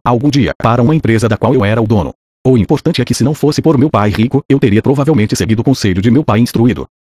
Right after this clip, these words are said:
Foi apenas a lembrança ocasional de meu pai rico que manteve viva a ideia de eu vir a ter minha própria empresa e me fez seguir um caminho diferente. Quando eu já estava com quinze ou dezesseis anos,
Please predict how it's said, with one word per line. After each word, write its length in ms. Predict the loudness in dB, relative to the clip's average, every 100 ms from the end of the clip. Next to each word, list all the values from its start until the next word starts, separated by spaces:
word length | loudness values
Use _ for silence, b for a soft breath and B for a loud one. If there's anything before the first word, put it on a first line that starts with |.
| _
Foi 160 | -2 0
apenas 320 | 2 0 2
a 60 | 0
lembrança 420 | 0 0 0 0
ocasional 480 | 0 0 0 0 0
de 80 |
meu 140 | 0 0
pai 200 | 0 0
rico 300 | 0 -2 -2
que 120 | 2
manteve 340 | 2 2 2 2
viva 260 | 0 0
a 40 | 0
ideia 260 | 0 0
de 120 | 2
eu 80 | 0
vir 180 | 2 0
a 60 | 2
ter 180 | 2
minha 160 | 2 0
própria 240 | 0 0
empresa 320 | 0 0 -2 0
e 40 | 0
me 120 | 0
fez 120 | 0
seguir 240 | 0 0
um 60 | 2
caminho 340 | 2 2 2
diferente. 440 | 0 0 0 -2 -8 _ _ -4
Quando 220 | 0 2
eu 80 | 2
já 100 | 0
estava 320 | 0 -2 0
com 140 | -2
quinze 240 | 0 0 0
ou 100 | 0
dezesseis 400 | 0 0 0 0
anos, 300 | -2 -6